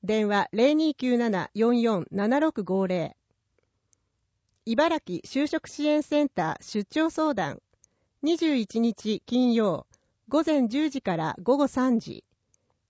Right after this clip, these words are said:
場所、中心市街地活性化センター。問い合わせ先、県西地区就職支援センター。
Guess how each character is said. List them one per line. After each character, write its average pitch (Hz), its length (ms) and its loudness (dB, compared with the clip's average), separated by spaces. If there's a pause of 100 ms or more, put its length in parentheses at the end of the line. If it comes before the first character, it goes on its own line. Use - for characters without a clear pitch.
場 220 160 0
所、 254 280 2 (380)
中 311 220 0
心 320 240 0
市 302 160 -4
街 294 240 2
地 - 340 -10
活 220 220 -2
性 302 200 0
化 302 140 -2
セ 294 180 0
ン 277 60 2
タ - 400 -6
ー。 - 40 -20 (1000)
問 285 180 4
い 311 60 2
合 302 60 4
わ 311 80 0
せ 302 100 0
先、 240 460 -4 (420)
県 294 220 2
西 320 260 0
地 - 140 -16
区 - 240 -4 (100)
就 277 240 -2
職 - 240 -6
支 294 160 -2
援 294 180 4
セ 277 220 2
ン 254 60 2
タ 147 340 -8
ー。 - 40 -20